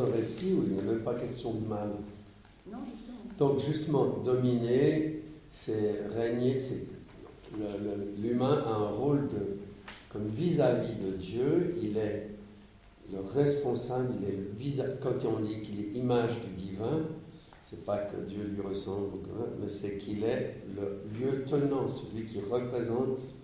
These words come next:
Speaker 1: Dieu dans le monde. Et donc il a une responsable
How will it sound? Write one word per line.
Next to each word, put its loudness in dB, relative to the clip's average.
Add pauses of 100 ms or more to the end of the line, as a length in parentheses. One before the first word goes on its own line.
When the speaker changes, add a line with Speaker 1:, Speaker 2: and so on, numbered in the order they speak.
(260)
Speaker 1:
Dieu 0 (500)
dans 0
le 2
monde. 0 (680)
Et -4
donc 6
il 0
a 4
une 0
responsable 2